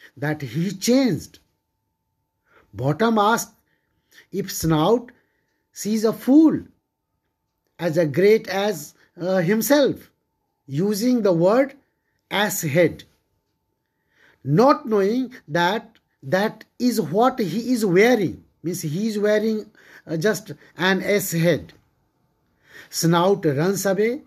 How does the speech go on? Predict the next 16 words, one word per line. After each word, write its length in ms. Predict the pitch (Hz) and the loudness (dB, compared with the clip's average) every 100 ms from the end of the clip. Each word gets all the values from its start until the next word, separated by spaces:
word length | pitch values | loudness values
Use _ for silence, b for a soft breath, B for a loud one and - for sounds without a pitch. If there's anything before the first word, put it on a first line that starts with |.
| - | -8
again, 480 | 156 175 185 143 - _ _ _ B B - | -2 2 2 0 -6 _ _ _ B B -10
and 400 | 143 147 151 151 b b _ | -4 -2 -2 -6 b b _
Queens 420 | - 254 269 254 - | 2 4 4 0 -6
comes 360 | 226 269 247 | -4 -4 -2
back, 300 | 156 120 90 _ _ _ _ _ _ _ _ _ - | -6 -8 -12 _ _ _ _ _ _ _ _ _ -2
only 380 | 180 214 226 247 | 0 2 2 0
to 240 | 226 - | -2 -4
tell 220 | 202 208 165 | -2 0 0
Bottom 640 | 151 185 190 196 240 233 b b - | 0 -2 -2 -2 -4 -10 b b -6
that 320 | 143 156 156 | -2 -2 -4
he 360 | 107 147 190 | -8 -6 -6
is 80 | 208 - | -8 -6
changed. 640 | - 220 247 196 - - _ _ _ _ _ _ _ _ _ _ _ _ _ _ | -2 2 2 0 -4 -12 _ _ _ _ _ _ _ _ _ _ _ _ _ _
He 200 | 135 160 | -2 0
also 360 | 190 196 196 185 | 0 -2 -4 -4
came 440 | - 180 247 | -2 0 0